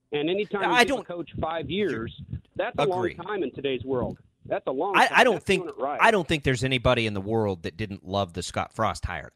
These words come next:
Speaker 2: I did too, but it was wrong. So they're still getting it wrong. You know what I mean?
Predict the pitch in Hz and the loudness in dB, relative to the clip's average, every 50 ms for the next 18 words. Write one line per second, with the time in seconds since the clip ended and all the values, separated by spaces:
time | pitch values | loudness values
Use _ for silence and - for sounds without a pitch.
0 | _ - 151 156 143 135 107 - - - 160 139 117 104 - - 139 139 - _ | _ 4 4 4 4 2 0 -2 -2 0 0 2 0 2 2 2 2 2 2 _
1 | 151 151 143 - 110 110 101 85 92 87 101 120 113 92 78 69 69 69 - _ | -4 -4 -4 -4 -4 -6 -6 -6 -2 2 2 4 4 2 -2 -6 -10 -16 -20 _
2 | - - - 147 131 120 110 131 127 123 117 - - - 156 143 117 - - - | -8 -2 2 2 2 2 2 0 -2 -2 -2 -4 -2 0 0 0 0 -2 -4 -4
3 | 117 120 117 110 98 87 82 - _ - 85 87 76 65 - - - _ _ - | -2 0 0 -2 -4 -6 -8 -12 _ -8 -6 -6 -6 -8 -10 -16 -20 _ _ -4
4 | 117 120 123 123 120 113 104 110 117 120 117 | 0 4 4 6 4 4 2 0 -2 -4 0